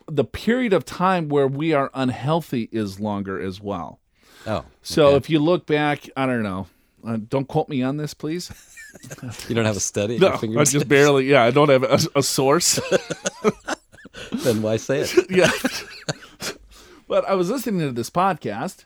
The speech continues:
Speaker 1: I think it was actually Michael Kitches's podcast.
Speaker 2: Really? Okay.
Speaker 1: And the, the gentleman was saying, All right, well, here, this is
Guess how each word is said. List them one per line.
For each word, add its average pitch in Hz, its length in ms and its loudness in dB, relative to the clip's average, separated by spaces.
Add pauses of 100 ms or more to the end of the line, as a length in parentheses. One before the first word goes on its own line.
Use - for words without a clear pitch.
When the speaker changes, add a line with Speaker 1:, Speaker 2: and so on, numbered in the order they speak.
(140)
Speaker 1:
I 208 80 -2
think 262 160 -2
it 220 40 6
was 170 200 4
actually 175 360 0
Michael 156 360 -2
Kitches's 151 540 -8
podcast. 110 640 -8
Speaker 2:
Really? 123 200 0 (140)
Okay. 110 200 -2 (340)
Speaker 1:
And 156 380 0 (180)
the, 160 140 0
the 143 180 -4
gentleman 160 420 0
was 131 160 -2
saying, 135 260 -2
All 170 120 2
right, 135 180 -2
well, 135 140 2
here, 151 220 0
this 135 260 -4
is 123 160 -8